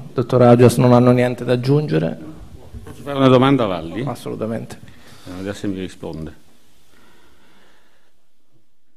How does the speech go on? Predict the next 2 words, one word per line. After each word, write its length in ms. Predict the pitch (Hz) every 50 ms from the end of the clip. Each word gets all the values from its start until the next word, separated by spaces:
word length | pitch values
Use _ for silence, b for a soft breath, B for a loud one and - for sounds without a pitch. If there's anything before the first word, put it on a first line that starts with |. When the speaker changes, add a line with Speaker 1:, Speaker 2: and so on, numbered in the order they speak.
| - - - - - - - - - - - - - - - - - - - - - - - - - - - - - - - - - - - - - - - - - - - - -
Speaker 2:
Sei 300 | - - - 131 117 107
commovente 1040 | - - 120 113 113 113 113 101 104 104 95 95 92 87 - - 98 95 95 -